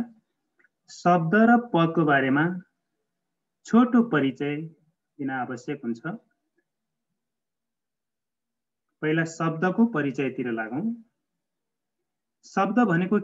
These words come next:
के हो त भाइ बहिनीहरू? स्वतन्त्र रूपमा प्रयोग गर्न मिल्ने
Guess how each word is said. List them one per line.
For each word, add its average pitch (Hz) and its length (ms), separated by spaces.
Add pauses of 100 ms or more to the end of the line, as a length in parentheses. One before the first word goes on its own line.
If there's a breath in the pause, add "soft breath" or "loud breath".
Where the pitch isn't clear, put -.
के 240 80
हो 233 100
त 180 140
भाइ 117 180
बहिनीहरू? 113 460 (1300)
स्वतन्त्र 233 560
रूपमा 208 260 (140)
प्रयोग 190 220
गर्न 175 260
मिल्ने 120 360